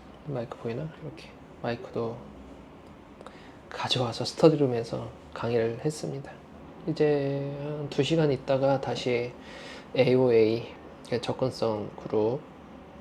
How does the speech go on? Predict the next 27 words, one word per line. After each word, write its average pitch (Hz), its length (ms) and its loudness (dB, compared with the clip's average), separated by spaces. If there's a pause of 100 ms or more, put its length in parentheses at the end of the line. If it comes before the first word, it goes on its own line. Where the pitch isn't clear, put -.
(140)
거기 113 400 -6
라이브 113 460 -2
중계를 113 500 -2
또 110 100 -2
하러 123 260 -4
가야 107 240 -8
됩니다. 107 440 -12 (500)
이제 - 100 -6
가서 - 300 -4
이제 113 140 0
다른 123 200 2
분들 123 140 4
얼굴 120 280 4
나오는지 135 680 0
안 139 140 -4
나오는지 165 220 2
모르겠네요. 135 520 2
같이 - 280 -4
찍어도 175 200 4
되는지. 123 340 -6 (960)
찍을 196 180 4
수 - 140 0
있으면 160 100 2
찍고, 190 460 6 (560)
음, 165 180 -2
아니면 156 360 2
뭐 147 240 4